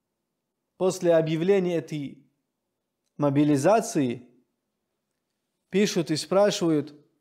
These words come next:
следующие вопросы. И это касается наших братьев из Крыма. Хочу обратить внимание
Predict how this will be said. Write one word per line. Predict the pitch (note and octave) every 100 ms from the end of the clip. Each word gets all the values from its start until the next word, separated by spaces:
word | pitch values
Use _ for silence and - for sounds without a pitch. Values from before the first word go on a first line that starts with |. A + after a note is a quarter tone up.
| _
следующие | - E3+ F#3+ F3 D#3 D#3+ D3+
вопросы. | C#3+ C#3 F#3+ F3 D3
И | D#3
это | E3+ E3
касается | E3 D#3 G#3 G#3+ F#3 E3+
наших | G3+ A3+ G3 E3+
братьев | G3+ B3+ B3 G#3+ - - _ _
из | G3+ F#3+ -
Крыма. | A3 A#3+ A3+ D#3+ - - _ _ _ _ _ _ _ _ _ _ _ _ _ _ _ _ _
Хочу | _ F#3 F#3 C#4
обратить | C4 A3+ A#3 C#4+ A3
внимание | G#3 G#3+ G#3+ C4+ C4+ A3+ F#3 D#3 -